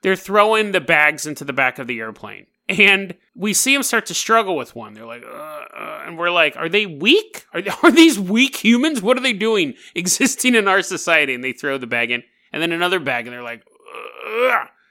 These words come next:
And there were two bags on this plane. Baggage normally is fifty pounds a bag. You know that you have a weight limit on your luggage, but you don't think it's that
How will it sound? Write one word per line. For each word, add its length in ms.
And 200
there 120
were 120
two 340
bags 420
on 160
this 180
plane. 320
Baggage 460
normally 400
is 160
fifty 260
pounds 360
a 40
bag. 460
You 160
know 200
that 200
you 100
have 180
a 80
weight 280
limit 200
on 140
your 120
luggage, 480
but 100
you 80
don't 160
think 180
it's 140
that 440